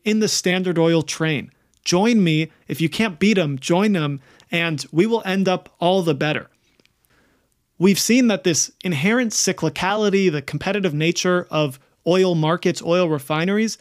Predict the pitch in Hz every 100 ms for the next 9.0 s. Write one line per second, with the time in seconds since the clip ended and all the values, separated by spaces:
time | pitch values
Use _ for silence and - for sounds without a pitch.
0 | _ _ _ - 180 208 208 180 143 127
1 | _ 165 190 190 151 156 165 - 151 156
2 | 220 247 - _ - _ 170 165 185 240
3 | 196 180 208 190 190 151 139 - - 180
4 | 190 190 175 156 165 196 156 - _ _
5 | _ 170 196 220 214 196 - 156 147 _
6 | _ - 190 226 156 208 208 175 175 -
7 | 175 180 202 185 - - 180 165 147 156
8 | 214 - 190 180 - 170 180 208 214 233